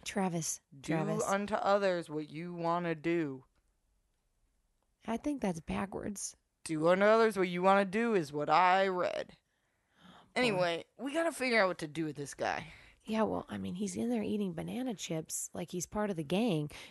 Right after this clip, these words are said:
Speaker 1: Do you think we could get him to lift up his shirt? I just am curious if it's actually
Speaker 2: Do you wanna
Speaker 1: Jell-O.
Speaker 2: go on a date with this guy,
Speaker 1: I'm
Speaker 2: Mom?
Speaker 1: not sure. It's been a while. He does have a nice face, and I'm curious of not whether he's eighty-five.
Speaker 2: Oh,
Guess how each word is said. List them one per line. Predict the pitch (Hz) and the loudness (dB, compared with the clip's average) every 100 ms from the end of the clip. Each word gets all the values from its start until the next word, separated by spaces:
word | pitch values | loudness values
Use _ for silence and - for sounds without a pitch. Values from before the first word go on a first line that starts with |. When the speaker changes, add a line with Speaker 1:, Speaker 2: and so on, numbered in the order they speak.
| - | -14
Speaker 1:
Do | - | 0
you | 294 | 0
think | 381 359 | 2 -2
we | 294 | -2
could | 214 | 0
get | 226 | 0
him | 208 | 2
to | 170 | 0
lift | 160 - | -2 -2
up | 156 | -4
his | 156 | -4
shirt? | - 160 | -2 0
I | 170 | 2
just | 170 254 233 | 4 2 2
am | 180 | 0
curious | - - 175 170 165 | -2 -2 0 0 0
if | 151 | -2
it's | - | -2
actually | 160 247 | 0 4
Speaker 2:
Do | |
you | 320 | 4
wanna | - - | 6 6
Speaker 1:
Jell-O. | 349 | 8
Speaker 2:
go | - | 8
on | 320 269 | 8 8
a | |
date | 180 - 165 | 4 2 2
with | 190 262 | 2 0
this | 311 | 8
guy, | 339 453 494 | 12 12 12
Speaker 1:
I'm | |
Speaker 2:
Mom? | 403 | 12
Speaker 1:
not | 427 427 - | 12 12 12
sure. | - 392 370 247 | 8 10 12 12
It's | - | 8
been | - 349 | 6 10
a | 320 | 10
while. | 285 349 349 269 | 10 10 12 10
He | 226 | 8
does | 185 285 302 | 8 8 10
have | 285 | 8
a | 226 | 8
nice | 226 220 - | 6 4 2
face, | 214 226 294 | 4 4 4
and | 226 | 4
I'm | 220 214 | 4 2
curious | - 359 381 349 254 | 0 2 6 6 4
of | |
not | 220 254 269 | 2 0 0
whether | 262 | 0
he's | 302 226 _ | 0 -2 _
eighty-five. | 233 320 330 - 294 294 175 - - _ - | 4 6 6 4 2 4 0 -4 -20 _ -20
Speaker 2:
Oh, | 180 175 160 139 - | -16 -14 -10 -8 -10